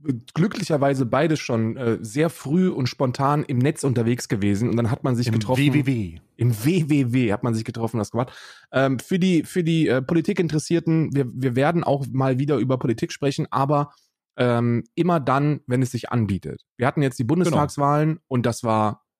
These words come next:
Speaker 1: brutal politiklastig. Und jetzt gibt uns auch bitte mal so, so, so, so ein paar, so ein paar Wochen, wo wir einfach mal wieder über stumpfen Unsinn reden aus unserer,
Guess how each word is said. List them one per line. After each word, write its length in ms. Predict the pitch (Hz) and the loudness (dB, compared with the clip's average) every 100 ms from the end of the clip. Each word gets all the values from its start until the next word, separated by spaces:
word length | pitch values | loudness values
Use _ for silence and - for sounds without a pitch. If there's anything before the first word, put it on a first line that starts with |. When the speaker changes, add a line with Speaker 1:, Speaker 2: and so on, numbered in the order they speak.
| - | -6
Speaker 1:
brutal 440 | 127 120 143 170 | -2 0 2 2
politiklastig. 840 | 175 147 165 160 143 - 160 170 - _ _ _ _ | 2 2 2 0 0 0 -2 -2 -6 _ _ _ _
Und 160 | 127 123 | -2 0
jetzt 180 | 135 - | 0 0
gibt 240 | 165 - | -2 -2
uns 140 | 147 | -4
auch 140 | - 127 | -2 -2
bitte 380 | 151 156 151 - _ _ _ - 127 _ | 2 2 0 -4 _ _ _ -20 -20 _
mal 240 | 131 127 | -2 0
so, 120 | 123 110 - | 0 -2 -4
so, 200 | 135 104 | -2 0
so, 220 | 113 78 | 0 -2
so 140 | 117 | 0
ein 160 | 104 101 - | -2 -4 -6
paar, 380 | 165 190 180 | -2 0 0
so 80 | 147 | 0
ein 120 | 139 | -2
paar 280 | 127 170 170 | 0 0 2
Wochen, 320 | 160 160 151 151 _ _ _ | 0 -2 -6 -8 _ _ _
wo 160 | 139 | -2
wir 160 | 143 - | 0 0
einfach 200 | 175 190 | 0 2
mal 140 | 175 151 | 2 2
wieder 160 | 151 | 2
über 180 | 131 123 | 2 2
stumpfen 560 | - - 190 - - - | -2 -2 -2 -2 -4 -4
Unsinn 360 | - 165 127 110 | 0 2 2 0
reden 380 | 98 98 110 127 - _ | 0 0 0 -4 -10 _
aus 200 | - 131 | -4 -2
unserer, 640 | - 139 131 117 120 117 | 0 0 2 2 2 0